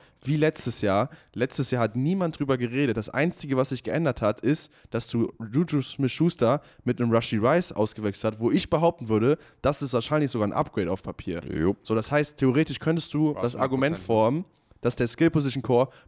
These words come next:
Speaker 1: besser ist als letztes Jahr und trotzdem sitzen wir hier und sagen, was,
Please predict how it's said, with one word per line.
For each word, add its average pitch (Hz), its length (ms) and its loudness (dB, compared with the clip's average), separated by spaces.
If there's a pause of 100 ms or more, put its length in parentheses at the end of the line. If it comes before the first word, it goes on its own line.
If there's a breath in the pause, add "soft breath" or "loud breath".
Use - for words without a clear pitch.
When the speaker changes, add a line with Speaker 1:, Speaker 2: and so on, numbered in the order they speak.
Speaker 1:
besser 160 340 2
ist 131 140 2
als 113 200 -2
letztes 135 400 -2
Jahr 104 320 0 (1080)
und 123 160 2
trotzdem 156 320 0
sitzen 143 200 -2
wir 143 80 -4
hier 135 80 0
und 127 80 -2
sagen, 127 400 -2 (100)
was, 117 320 -2